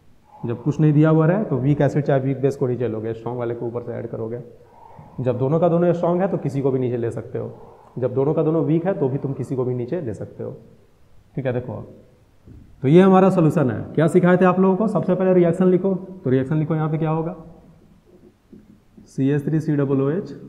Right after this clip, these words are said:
एनएओएच से reaction किया और बनाया सीएच थ्री सी डबल ओ एनए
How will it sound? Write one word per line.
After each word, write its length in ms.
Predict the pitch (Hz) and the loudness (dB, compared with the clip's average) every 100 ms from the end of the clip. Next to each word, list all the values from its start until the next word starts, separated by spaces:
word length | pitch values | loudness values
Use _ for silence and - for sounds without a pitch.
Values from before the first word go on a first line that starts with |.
| - - - _ _ _ _ _ - _ _ _ - - | -20 -20 -20 _ _ _ _ _ -20 _ _ _ -20 -8
एनएओएच 380 | 123 120 135 131 | -4 -2 0 0
से 100 | 139 | 0
reaction 340 | 135 131 151 143 | 0 0 -2 -2
किया 260 | 151 143 104 107 - - | -2 -2 -4 -8 -12 -12
और 120 | 117 | -8
बनाया 420 | 117 117 123 190 185 - - - - - _ | -6 -4 -6 -8 -10 -16 -20 -20 -20 -20 _
सीएच 400 | - 120 123 123 | -10 -4 -4 -4
थ्री 160 | 131 127 | -4 -4
सी 200 | 131 131 | -4 -4
डबल 260 | 127 131 | -4 -4
ओ 140 | 151 196 - - | -4 -8 -10 -12
एनए 280 | 123 135 | -8 -4